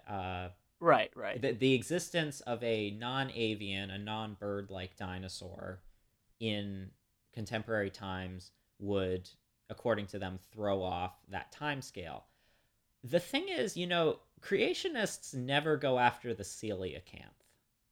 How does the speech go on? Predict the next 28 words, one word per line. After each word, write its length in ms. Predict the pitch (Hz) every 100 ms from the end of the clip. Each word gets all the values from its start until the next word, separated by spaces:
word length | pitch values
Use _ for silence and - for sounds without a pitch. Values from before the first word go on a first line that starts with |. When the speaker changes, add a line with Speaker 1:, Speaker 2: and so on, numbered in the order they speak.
| _ _ _ _ _
Speaker 1:
Uh, 520 | 113 98 95 92 87 90
are, 180 | 107 107
are 100 | 110
you 140 | 107 101
familiar 360 | 104 104 104
with 140 | 95 -
the 60 |
coelacanth? 800 | 90 113 104 85 73 - 71 57 _ _ _ _ _ -
Speaker 2:
I 100 | 139
am 120 | 131
not. 280 | 185 165 - _ _ _ _
Speaker 1:
So, 640 | - - 147 117 107 107 -
um, 480 | 127 131 123 123 117 _ - - _ _
well, 120 | 127 170
you 120 | 180
should 300 | - 233 156
be, 320 | 101 73 67 -
because 240 | 139 160 165
it's 140 | -
a 60 | 165
wonderful 640 | 170 185 160 139 131 107 349
Speaker 2:
Oh. 40 |
Speaker 1:
fish. 400 | 95 - - - - -
It 100 | 117
is 160 | 113
an 100 | 113
absolutely 600 | 143 147 - 139 127 123
wonderful 1000 | 120 120 123 127 117 - 113 104 101 95